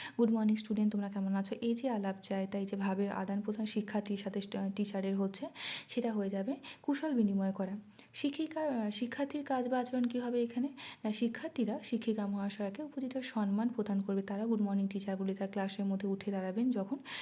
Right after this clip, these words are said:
টিচার ক্লাসের মধ্যে আসবেন। দেখো তারপর শিক্ষিকা মহাশয় আজকের পাঠটি বিস্তারিতভাবে আলোচনা করবেন এবং তারপর তিনি শিক্ষার্থীদের কিছু প্রশ্ন করবেন। আজকের পাঠ কি, আমার আজকের পাঠ হয়ে যাচ্ছে একক দশক, তাদেরকে আমি একক দশকের ধারণাটা দেবো, তারপর সেখান থেকে তাদেরকে আমি প্রশ্ন করবো যে তারা কতটা বুঝতে পারলো,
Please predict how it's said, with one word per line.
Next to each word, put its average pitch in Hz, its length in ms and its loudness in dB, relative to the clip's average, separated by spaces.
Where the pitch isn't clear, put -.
টিচার 220 300 0
ক্লাসের 196 320 -2
মধ্যে 196 240 2
আসবেন। 190 420 -2
দেখো 214 200 2
তারপর 208 360 0
শিক্ষিকা 285 460 0
মহাশয় 247 440 2
আজকের 208 460 -2
পাঠটি 202 320 -2
বিস্তারিতভাবে 254 680 0
আলোচনা 233 360 4
করবেন 233 340 4
এবং 214 260 2
তারপর 202 380 0
তিনি 208 140 4
শিক্ষার্থীদের 202 520 -2
কিছু 277 240 -2
প্রশ্ন 208 320 2
করবেন। 196 300 -2
আজকের 226 420 -4
পাঠ 196 220 -6
কি, 208 140 -2
আমার 208 200 0
আজকের 208 360 -4
পাঠ 240 200 -4
হয়ে 254 120 2
যাচ্ছে 254 220 -2
একক 208 200 -2
দশক, 196 240 -2
তাদেরকে 202 360 -2
আমি 247 200 2
একক 214 260 -2
দশকের 220 360 -2
ধারণাটা 208 360 0
দেবো, 226 220 -2
তারপর 254 320 0
সেখান 254 340 0
থেকে 262 120 -2
তাদেরকে 254 280 0
আমি 262 80 2
প্রশ্ন 247 380 0
করবো 247 180 0
যে 247 80 2
তারা 233 260 -2
কতটা 240 260 0
বুঝতে 220 360 0
পারলো, 208 400 0